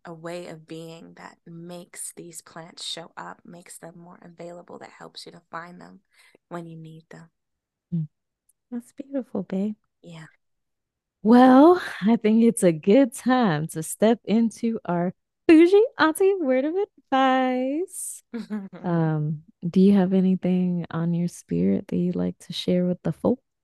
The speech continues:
Speaker 1: Um, I'm thinking about heroic kind of traditions, and I'm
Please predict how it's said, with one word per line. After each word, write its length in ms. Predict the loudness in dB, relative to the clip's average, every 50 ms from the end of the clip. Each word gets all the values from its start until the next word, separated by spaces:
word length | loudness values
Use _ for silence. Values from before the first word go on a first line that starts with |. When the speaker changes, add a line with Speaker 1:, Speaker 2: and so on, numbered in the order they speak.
| _ -18 -16 -16 -18 -20 _ _ _ _ _ _ _ _ _ _ _ _ -10
Speaker 1:
Um, 640 | -10 -8 -8 -8 -8 -8 -10 -10 -10 -12 -12 -12 -14 -16 -18 -20 _ _ _ _ _ _ _ -12
I'm 140 | -12 -12 -8
thinking 540 | -8 -8 -8 -8 -10 -12 -12 -12 -12 -16 -16 -18
about 640 | -20 -14 _ -8 -8 -8 -8 -8 -8 -10 -12 -12 _ _ _ _ _ _ _
heroic 840 | _ -14 -14 -12 -12 -10 -12 -12 -12 -14 -16 -16 -18 -20 _ _ _ -20
kind 320 | -18 -16 -16 -16 -16 -20
of 120 | -20 -20
traditions, 840 | -20 -20 -20 -18 -16 -16 -16 -14 -14 -16 -16 -18 -18 -20 -20 -16 -14
and 100 | -12 -12
I'm 200 | -12 -14 -14 -16